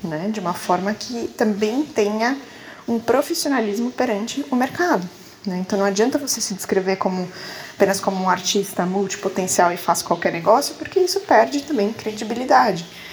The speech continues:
Então, é importante você refletir sobre o que, que é mais importante pra você, né? O que, que você gosta mais de fazer. Vou sempre citar aqui como exemplo a minha própria trajetória, porque é o que eu tenho como base, como referência pra falar sobre isso, né?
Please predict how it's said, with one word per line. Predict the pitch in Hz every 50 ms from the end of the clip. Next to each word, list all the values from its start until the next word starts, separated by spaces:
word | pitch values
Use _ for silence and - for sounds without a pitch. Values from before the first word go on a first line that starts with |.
| - - - - - - -
Então, | 202 - 233
é | 233
importante | 233 233 240 233 - 233 269 254 -
você | - 262 - 240
refletir | 220 196 214 220 - - 214 208 202 - - 262 269
sobre | - - 285 233 226 247
o | 240
que, | 240 - - 320
que | - - - 339
é | 247 240
mais | 254 233 226 240 247 254
importante | 277 277 - 233 - - 240 233 -
pra | - 233
você, | 220 226 - - - 165 165 - - - - 95 - - -
né? | - 180 175 190
O | 202 190
que, | 196 - 240
que | - - 254
você | 240 226 - - 254
gosta | 214 196 - 190 196 220 - - - 220
mais | 208 196 190 196 202 226 226 220 214
de | 208 202
fazer. | 196 - - - 196 190 190 180 165 165 143 - - - - - - - - - - - - - - - - - - - -
Vou | 165 165 190 202
sempre | 202 - 214 220 214 -
citar | 226 - 214 208 - 196 202
aqui | 202 - -
como | - 202 202
exemplo | 196 190 202 202 196 - 190
a | 190
minha | 190 185 190 226 226
própria | - 190 185 185 - 190
trajetória, | 190 - 190 185 180 196 220 214 - 196 196 311 285
porque | 277 - - - - - 180
é | 160
o | 165 160
que | - -
eu | 190
tenho | 185 - 170 170 180 196
como | 190 202 208 208
base, | 180 175 156 156 185 180 190
como | 190 - 190 190
referência | 180 185 190 - - 202 180 160 180 185 - 190
pra | - -
falar | 185 - - 185 185 175 160 165
sobre | - - 175 175 196 196
isso, | 165 156 143 - - 151
né? | 151 147